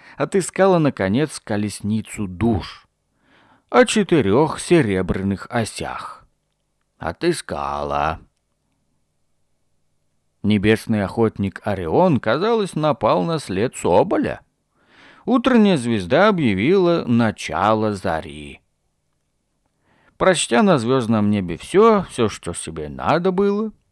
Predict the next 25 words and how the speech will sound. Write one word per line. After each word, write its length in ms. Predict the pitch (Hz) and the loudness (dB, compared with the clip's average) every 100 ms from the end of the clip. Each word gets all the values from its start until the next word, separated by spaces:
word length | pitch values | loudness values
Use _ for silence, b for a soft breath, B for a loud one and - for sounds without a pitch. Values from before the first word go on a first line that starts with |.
| _ | _
нужно 760 | - 95 101 107 123 165 196 214 _ _ _ _ _ _ _ _ - | -8 -6 -2 -2 0 0 -2 -4 _ _ _ _ _ _ _ _ 0
и 160 | 135 | 4
не 200 | 131 107 | 6 4
нужно, 600 | 87 85 87 95 120 156 - b b b b | 2 -2 -4 -2 0 -2 -8 b b b b
он 160 | 254 254 | 4 4
хотел 380 | 247 - 254 | 4 2 2
было 300 | 208 196 180 | 6 8 8
двинуться 420 | 104 123 151 120 127 | 6 2 2 0 0
дальше, 580 | 95 80 76 - 67 - _ _ _ _ _ _ | 0 0 -4 -10 -12 -14 _ _ _ _ _ _
как 200 | 196 160 | 2 2
с 40 | |
заснеженных 680 | 123 147 - 135 120 101 95 | 2 0 0 -2 0 -2 -4
кустов 480 | - 117 - 226 - | -6 -8 -2 -2 -2
полыни 560 | - 113 104 143 208 - _ _ _ _ _ - | 0 2 2 2 0 -4 _ _ _ _ _ -14
вспорхнула 840 | - - 269 - 196 226 247 233 | -8 4 6 6 4 4 6 4
стая, 540 | - - 104 98 101 - _ _ | 2 0 2 2 -4 -10 _ _
стая 480 | - - 185 180 165 | -14 2 6 6 4
снегирей 640 | - 180 160 190 165 90 | 2 0 2 4 4 2
спорхнула 540 | - - 98 - 85 76 | -2 -2 0 -2 -6 -8
с 60 | |
полыни 500 | - 107 113 87 65 _ _ _ _ _ _ _ _ _ _ _ - | -6 -2 0 -2 -6 _ _ _ _ _ _ _ _ _ _ _ 0
и 100 | 254 | 8
облепила 640 | 247 214 233 220 202 202 190 | 8 10 6 4 4 6 6
ему 280 | 190 185 | 8 6
голову 540 | 135 131 120 117 120 | 8 8 8 4 -2